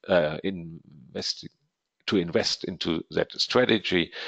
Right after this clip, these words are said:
And I think I will go for one thousand, and I want to apply the risk management, which means, uh,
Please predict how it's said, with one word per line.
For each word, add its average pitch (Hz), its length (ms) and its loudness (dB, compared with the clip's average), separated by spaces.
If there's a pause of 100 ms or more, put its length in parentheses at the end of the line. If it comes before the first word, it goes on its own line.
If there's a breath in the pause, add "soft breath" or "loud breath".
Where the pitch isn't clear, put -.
(240 loud breath)
And 98 160 0
I 82 120 2
think - 340 -4
I 78 140 -4
will 76 100 -2
go 73 220 -4
for - 300 -6
one 67 280 0 (260)
thousand, 147 540 0 (460 loud breath)
and 98 260 -2
I 73 160 2
want 98 280 0
to 131 80 4
apply 90 400 2
the 80 120 -4
risk 82 320 -4
management, 95 760 0
which 90 360 -4
means, 95 500 0 (400 loud breath)
uh, 85 240 4